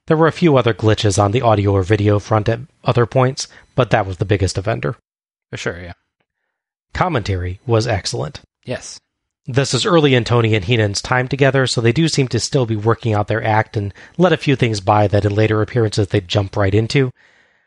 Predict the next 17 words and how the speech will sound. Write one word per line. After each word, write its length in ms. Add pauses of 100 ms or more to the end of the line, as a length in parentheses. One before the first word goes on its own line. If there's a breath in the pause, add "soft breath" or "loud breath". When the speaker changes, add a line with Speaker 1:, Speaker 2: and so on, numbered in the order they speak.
(180 soft breath)
Speaker 1:
But 280
even 240
so, 340
they 160
have 180
a 60
great 500
mix 420
of 200
good 200
discussions 640
and 160
funny 300
jokes 460 (380 soft breath)
that 100
just 240 (340)
works, 540